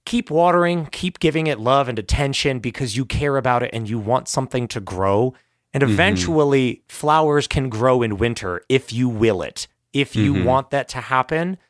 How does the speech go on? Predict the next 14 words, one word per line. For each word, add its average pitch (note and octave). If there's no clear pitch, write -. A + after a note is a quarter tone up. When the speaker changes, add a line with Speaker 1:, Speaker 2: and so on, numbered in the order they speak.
Speaker 1:
nourish, D3
love, B2+
and G2+
foster D#3
your C#3+
relationships B2
and A2
your A#2+
passions. A2+
And B2+
you, A2+
like A#2
Lophelia C#3
Reef, A2